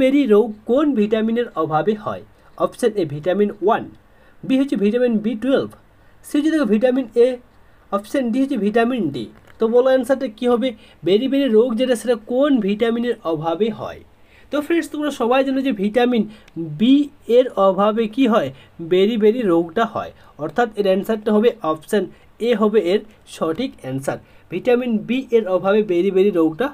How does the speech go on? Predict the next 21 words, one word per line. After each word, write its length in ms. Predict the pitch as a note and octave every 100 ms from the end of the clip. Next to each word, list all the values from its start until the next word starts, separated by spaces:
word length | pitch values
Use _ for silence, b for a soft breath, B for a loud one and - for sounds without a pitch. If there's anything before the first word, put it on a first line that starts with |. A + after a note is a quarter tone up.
| - -
হয়। 180 | G2+ - - _
ঠিক, 140 | - D4+ _ -
নেক্সট, 260 | - - - _ b b b b
নেক্সট 160 | A#3 C#4
দেখো 140 | E4+ E4
ফ্রেন্ডস, 200 | E4 - G3+
আজকের 260 | A3+ A3 C#4+ -
শেষ 180 | B3+ D4 -
প্রশ্ন, 260 | C4+ C4+ C#4 D4 G3+
আর 80 | G#3 G#3+ B -
দেখো 140 | A3+ C4 G#3+
এই 60 | C4+
প্রশ্নটা 340 | C4 C4 C#4 C4
কম্পিউটার 420 | G#3+ A3+ A#3+ C#4 C4+
থেকে 160 | A3+ A#3 D#3
নেওয়া। 200 | A#2+ F2 - b b b -
প্রশ্নটা 320 | G#3+ A3+ D4+
হচ্ছে 160 | C#4+ D#4 D#4+
যে 60 | - F3+ G3+
এমএস 240 | B3+ D4 - F#3+
ওয়ার্ড 240 | G#3+